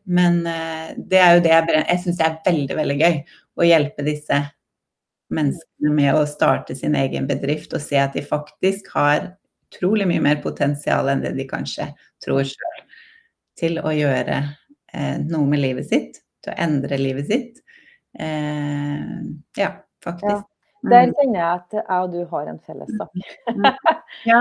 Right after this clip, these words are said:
Speaker 2: <laughs> Det brenner vi for begge to.
Speaker 1: Ja.
Speaker 2: Og vi får litt sånn støtte fra Bente Baugrøde, og så er det så viktig å tørre å gi slipp, det vi snakker om, den der babyen, vet du, som blir
Speaker 1: Ja.
Speaker 2: sånn.
Speaker 1: Det tror jeg mange synes er vanskelig, særlig de som har holdt, ikke bare de som har holdt på en stund, men jeg ser at en del av de kanskje synes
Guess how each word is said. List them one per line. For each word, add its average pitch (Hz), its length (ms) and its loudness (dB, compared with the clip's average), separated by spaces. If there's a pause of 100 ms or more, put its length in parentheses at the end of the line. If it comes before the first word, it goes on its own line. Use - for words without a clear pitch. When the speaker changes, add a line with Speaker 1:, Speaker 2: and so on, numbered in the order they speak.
(140)
Speaker 2:
<laughs> - 100 -18
Det 226 180 10
brenner 202 260 4
vi 147 120 4
for 180 160 -4
begge 160 380 -4
to. 170 220 -10 (320)
Speaker 1:
Ja. 196 160 0
Speaker 2:
Og 269 120 6
vi 220 60 -8
får 277 240 6
litt 269 180 2
sånn 277 140 -2
støtte 269 440 0
fra 226 600 8
Bente 220 260 2
Baugrøde, 175 460 0
og 190 60 -2
så 202 120 -4
er 185 40 -2
det 190 120 0
så 202 480 0
viktig 214 400 -4
å - 160 -2
tørre 180 240 0
å 170 60 -2
gi 170 160 -4
slipp, 180 320 -4
det 175 160 -6
vi 170 80 -6
snakker 170 320 -12
om, 156 100 -10
den 156 120 -12
der 156 160 -2
babyen, 165 360 2
vet 247 120 0
du, - 80 -2
som 170 280 -10
blir 160 140 -2
Speaker 1:
Ja. 208 80 2
Speaker 2:
sånn. 247 120 4 (920)
Speaker 1:
Det 190 120 -2
tror 185 120 4
jeg 185 80 4
mange 170 260 2
synes - 300 -8
er 160 100 2
vanskelig, 160 360 0
særlig 175 280 4
de 156 120 -4
som 170 140 -6
har 165 80 -4
holdt, 151 220 -4 (200)
ikke 208 320 2
bare 147 200 4
de 143 140 0
som 165 140 -6
har 160 120 0
holdt 147 120 -8
på 147 40 -2
en 151 60 -2
stund, 202 240 -4
men 175 180 0
jeg 175 100 -6
ser 170 240 2
at 190 160 -2
en 196 120 0
del 160 200 0
av 160 120 -4
de 156 160 -4
kanskje 156 340 -6
synes 147 320 -6